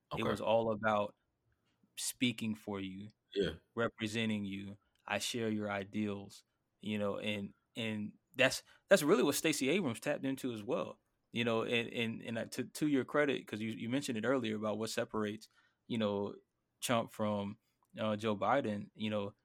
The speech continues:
Speaker 1: you know, at their core, you know, they're appealing to people's identities, you know, and trying to, you know, tap into who they see themselves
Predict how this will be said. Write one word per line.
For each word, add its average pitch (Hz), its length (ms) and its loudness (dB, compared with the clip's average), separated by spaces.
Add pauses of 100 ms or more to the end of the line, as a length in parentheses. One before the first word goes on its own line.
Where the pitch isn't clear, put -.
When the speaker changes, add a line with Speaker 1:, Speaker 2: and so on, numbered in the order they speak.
(440)
Speaker 1:
you 123 100 -2
know, 120 80 4
at 131 240 4
their 110 140 4
core, 123 560 2
you 113 140 -4
know, 110 140 0
they're 104 140 0
appealing 120 640 -2
to 110 140 -6
people's 107 460 -8
identities, 104 840 -6 (720)
you 107 100 -6
know, 101 300 -2
and 107 140 -6
trying 117 340 -2
to, 104 400 -4 (1160)
you 117 100 -2
know, 101 380 -4 (720)
tap 123 320 2
into 107 600 -2 (160)
who 131 200 0
they 117 140 0
see 127 220 -2
themselves 107 760 -2